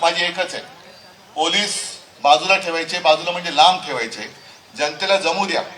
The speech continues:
आणि मग तिकडे मध्ये जाऊन उभं राहायचं. मी येऊन उभं राहतो, मिंद्याने येऊन उभं राहायचं, त्या लबाडाने येऊन उभं राहायचं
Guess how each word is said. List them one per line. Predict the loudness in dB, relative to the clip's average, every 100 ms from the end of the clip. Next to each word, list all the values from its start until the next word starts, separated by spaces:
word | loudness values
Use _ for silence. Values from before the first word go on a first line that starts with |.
| -20 -20 -20 -20 -20 -20 -20 -20 -20 -20 -14 -4
आणि | -2
मग | 0 -4 -6
तिकडे | -6 0
मध्ये | 2 2 4
जाऊन | 6 4
उभं | 4 6
राहायचं. | 6 4 0
मी | 0 0
येऊन | 0 -2
उभं | 4 4
राहतो, | 4 2 -2 -4 -10 -18 -20 -20 -20 -20 -10
मिंद्याने | -8 0 2 4
येऊन | 2 2
उभं | 0 0
राहायचं, | 0 0 0 0 -6 -18 -20 -20 -8
त्या | 0
लबाडाने | 4 8 8 8 2
येऊन | -2 -2
उभं | 0 0
राहायचं | 0 -2 -2 -2